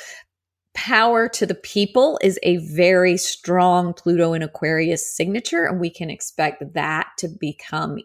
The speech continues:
even bigger as we move into next year and beyond. So that's just one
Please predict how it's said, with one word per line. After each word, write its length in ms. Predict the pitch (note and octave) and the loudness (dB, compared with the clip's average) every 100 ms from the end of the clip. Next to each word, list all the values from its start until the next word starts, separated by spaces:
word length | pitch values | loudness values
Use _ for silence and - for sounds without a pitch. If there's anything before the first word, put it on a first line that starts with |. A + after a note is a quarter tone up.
| - | -4
even 440 | G3 F3 E3 D3 | -4 -2 -6 -4
bigger 460 | - D#3 F3+ G3 F#3+ | 0 2 2 2 0
as 120 | D#3+ | -2
we 120 | E3 | -4
move 240 | D#3+ D#3 - | -4 -6 -6
into 320 | D#3+ D#3 - D#3+ | -6 -6 -6 -4
next 440 | D3 E3+ - - | -4 -4 -4 -4
year 280 | D#3 C#3+ - | -4 -4 -4
and 160 | D#3 D3 | -8 -6
beyond. 520 | C#3+ D#3 E3 C#3 - | -6 -4 -4 -4 -4
So 80 | F3 | -2
that's 200 | G#3 - | 0 -2
just 240 | C#4 F#3 | -6 -6
one 460 | E3+ F3 F3 F3 | -4 -2 -2 -2